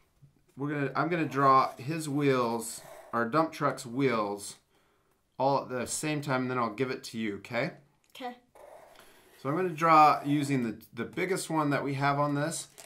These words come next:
Speaker 1: and we're gonna draw two, uh,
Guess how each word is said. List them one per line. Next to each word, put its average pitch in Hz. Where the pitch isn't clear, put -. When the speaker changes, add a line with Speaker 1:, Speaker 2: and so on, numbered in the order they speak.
Speaker 1:
and 143
we're 135
gonna 156
draw 127
two, 170
uh, 117